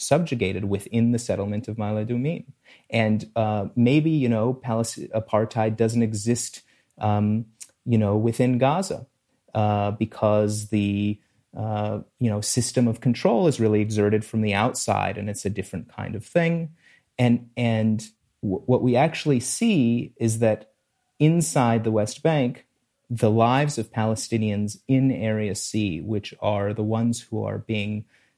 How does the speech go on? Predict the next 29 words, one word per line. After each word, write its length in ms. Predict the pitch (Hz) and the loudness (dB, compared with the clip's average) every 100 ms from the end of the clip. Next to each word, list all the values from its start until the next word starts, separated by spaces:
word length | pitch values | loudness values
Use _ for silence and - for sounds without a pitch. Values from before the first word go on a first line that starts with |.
| _ | _
um, 460 | 104 104 95 - - _ - | -4 -4 -4 -6 -10 _ -12
subjugated 680 | - 123 113 110 107 101 98 | 0 2 2 2 2 2 -2
to 80 | |
the 80 | 101 | -6
worst 500 | 98 107 123 151 - | -4 2 2 2 -2
kind 320 | - 98 98 | -8 -6 -6
of 60 | - | -6
apartheid, 720 | - - - - - - - _ _ _ _ - | -10 -10 -10 -10 -14 -12 -16 _ _ _ _ -6
because 260 | 104 101 104 | -2 -2 0
they're 180 | 101 | 2
under 220 | 101 104 95 | 2 2 0
directed 680 | 98 98 117 139 123 113 - | 0 2 2 2 -4 -4 -6
Israeli 640 | 107 107 104 104 104 104 - | -4 2 2 2 -2 -4 -6
administration 960 | 104 104 95 - 139 143 - 143 147 - | -4 -2 -4 -2 0 0 0 -4 -4 -6
and 180 | 110 101 | -2 0
their 200 | 104 98 | 0 0
lands 680 | 98 101 104 104 110 110 - - | 0 0 0 0 -2 -4 -12 -6
are 140 | 101 | -4
being 420 | 98 104 98 101 120 | -2 -2 -2 -6 -8
steadily, 800 | - - 104 104 101 104 101 - | -4 2 2 4 0 -2 -4 -8
uh, 200 | 110 104 107 | -10 -10 -8
taken 340 | - 107 104 | -2 0 0
over 480 | 101 104 123 151 170 _ - _ | -2 -2 0 -2 -4 _ -20 _
and 140 | 107 107 | 2 4
their 120 | 107 | 4
homes 420 | 107 110 113 113 | 2 2 2 2
are 80 | 92 | -2
being 280 | 101 98 101 | -4 -4 -4
demolished. 720 | 107 131 156 101 135 - - | 0 2 4 0 -6 -12 -20